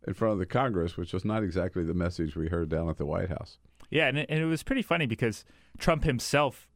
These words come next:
Speaker 2: promoted this speech on Twitter beforehand. He was really excited
Speaker 1: Thanks
Speaker 2: about
Speaker 1: for
Speaker 2: it.
Speaker 1: reminding me. Yes, he did. He tweeted out, "Watch this speech."
Speaker 2: Yeah, he, I,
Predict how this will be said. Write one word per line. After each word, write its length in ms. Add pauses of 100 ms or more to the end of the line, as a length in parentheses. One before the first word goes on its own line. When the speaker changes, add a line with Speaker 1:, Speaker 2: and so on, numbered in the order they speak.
(100)
Speaker 2:
promoted 540
this 160
speech 640
on 160
Twitter 320
beforehand. 640
He 60
was 140
really 220
excited 320
Speaker 1:
Thanks 260
Speaker 2:
about 40
Speaker 1:
for 60
Speaker 2:
it. 100
Speaker 1:
reminding 420
me. 80
Yes, 220
he 100
did. 200
He 120
tweeted 400
out, 300 (200)
"Watch 340
this 220
speech." 560 (400)
Speaker 2:
Yeah, 280 (220)
he, 220
I, 100